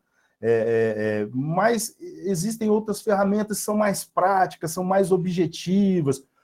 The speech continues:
Por exemplo, o próprio podcast, o próprio podcast, as dicas que você deixa,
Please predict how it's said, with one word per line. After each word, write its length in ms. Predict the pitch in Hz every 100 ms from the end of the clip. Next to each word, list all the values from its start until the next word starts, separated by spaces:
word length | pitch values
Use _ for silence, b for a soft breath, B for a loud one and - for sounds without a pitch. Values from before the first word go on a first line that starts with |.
| _ _ -
Por 220 | 190 185
exemplo, 380 | 143 180 202 131
o 60 | -
próprio 400 | 135 160 233 254
podcast, 1000 | - 208 202 - 165 202 202 - - -
o 40 | _
próprio 280 | 120 151 -
podcast, 880 | 165 160 - 113 156 156 - 165 165 b b -
as 260 | 175 131
dicas 580 | 107 147 226 247 208 180
que 120 | -
você 360 | 156 151 156 139
deixa, 760 | 120 135 165 175 165 180 180